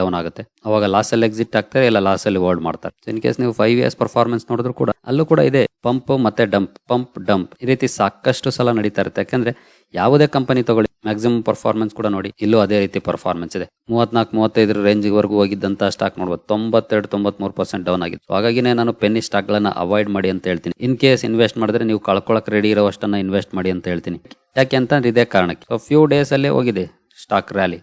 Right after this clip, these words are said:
ಮತ್ತೆ ತೊಂಬತ್ತು ಪರ್ಸೆಂಟ್ ಕ್ರಾಶ್. So, ಹಾಗಾಗಿ ಇಂಥ ಕಂಪನಿಗಳಿಂದ ದೂರ ಇರೋದು ಬೆಟರ್. In case ರಿಸ್ಕ್ ತಗೊಳ್ಳೋರು ಅಂದ್ರೆ ನಾನು ಹೇಳ್ದಾಗೆ ಕಳ್ಕೊಳಕ್ ರೆಡಿ ಇರೋಷ್ಟನ್ನ ಹಾಕಿ ಸುಮ್ನೆ ಇರ್ಬೇಕು. ಅದು ಬೆಳೆದು ಲಕ್ಷ ಬೇಕಾದ್ರೂ ಆಗ್ಬೋದು, ಇಲ್ಲ ಝೀರೋ ಬೇಕಾದ್ರೂ ಆಗ್ಬೋದು. ಆ ರೀತಿ ಇನ್ವೆಸ್ಟ್ಮೆಂಟ್ ಅನ್ನ ಮಾಡ್ಬೇಕು ಮಾಡಿದ್ರೆ, ಇಲ್ಲ ಅಂದ್ರೆ ಸ್ಟ್ರೈಟ್ ಅವೇ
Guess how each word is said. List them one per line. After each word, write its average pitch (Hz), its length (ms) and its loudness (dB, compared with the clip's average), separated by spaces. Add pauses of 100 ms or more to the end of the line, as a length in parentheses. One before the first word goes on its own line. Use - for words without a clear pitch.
(140)
ಮತ್ತೆ 117 200 -4
ತೊಂಬತ್ತು 113 320 2
ಪರ್ಸೆಂಟ್ 110 320 -2
ಕ್ರಾಶ್. 95 220 2 (200)
So, - 100 -8
ಹಾಗಾಗಿ 107 360 2
ಇಂಥ 104 200 -4 (200)
ಕಂಪನಿಗಳಿಂದ 104 560 0 (180)
ದೂರ 107 160 4 (100)
ಇರೋದು 101 260 2
ಬೆಟರ್. 98 240 0 (200)
In 117 60 -6 (120)
case 156 200 2 (140)
ರಿಸ್ಕ್ 117 260 -4
ತಗೊಳ್ಳೋರು 113 440 4
ಅಂದ್ರೆ 113 160 -2 (180)
ನಾನು 104 180 -2
ಹೇಳ್ದಾಗೆ 104 260 0 (100)
ಕಳ್ಕೊಳಕ್ 110 480 2
ರೆಡಿ 107 200 2
ಇರೋಷ್ಟನ್ನ 104 520 0
ಹಾಕಿ 107 280 -4
ಸುಮ್ನೆ 120 260 2
ಇರ್ಬೇಕು. 85 260 -4 (200)
ಅದು 113 120 2 (260)
ಬೆಳೆದು 117 280 4 (320)
ಲಕ್ಷ 110 180 -4 (120)
ಬೇಕಾದ್ರೂ 120 360 2
ಆಗ್ಬೋದು, 117 300 0 (160)
ಇಲ್ಲ 110 100 2 (120)
ಝೀರೋ 107 260 6
ಬೇಕಾದ್ರೂ 95 380 0
ಆಗ್ಬೋದು. 85 300 0 (180)
ಆ - 20 4 (100)
ರೀತಿ 104 260 0
ಇನ್ವೆಸ್ಟ್ಮೆಂಟ್ 98 440 -2
ಅನ್ನ 95 160 2
ಮಾಡ್ಬೇಕು 90 340 -2
ಮಾಡಿದ್ರೆ, 85 260 -2 (100)
ಇಲ್ಲ 101 160 2
ಅಂದ್ರೆ 117 140 -2 (120)
ಸ್ಟ್ರೈಟ್ 98 300 0
ಅವೇ 98 100 6